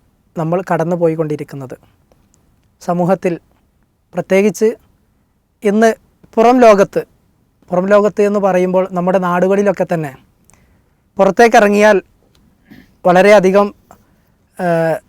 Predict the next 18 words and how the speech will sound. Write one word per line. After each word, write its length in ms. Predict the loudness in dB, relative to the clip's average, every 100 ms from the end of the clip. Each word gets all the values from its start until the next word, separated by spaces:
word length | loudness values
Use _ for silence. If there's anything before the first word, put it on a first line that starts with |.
| _ _ _ 2
ലൈറ്റുകളും 580 | 4 4 2 2 4 0 -4 _ _ _ -2
അതേപോലെ 360 | 2 2 2 0 -2
തന്നെ 200 | -2 0 0
അങ്ങനെയുള്ള 400 | 0 0 2 2 0 -2
ഒരുപാട് 400 | 0 4 4 4 0
സംവിധാനങ്ങൾ 600 | 0 4 6 6 2 0 _ _ _ _ _ _ 0
ഒരുക്കി 280 | 2 4 2
വെച്ചുകൊണ്ട് 440 | 2 0 0 0 -2 -4 _ _ 0
പ്രവാചക 460 | 4 6 6 4 2 2
സ്നേഹത്തിൻ്റെ 520 | 0 0 0 0 2
പേരിൽ 240 | 2 2 0 0
ആളുകൾ 280 | 0 0 -2 -6 _ _ -10
എന്ത് 180 | -4 0
ചെയ്യാണ്, 280 | 2 0 -2 0
ഒരുങ്ങിക്കൊണ്ടിരിക്കുകയാണ്. 960 | 2 2 2 4 2 0 0 0 0 -4 _ -4
"ഞങ്ങൾ 180 | 0 2 2
യഥാർത്ഥ 360 | 2 0 2 0 -2 _ _ -2
പ്രവാചക 420 | 4 6 6 4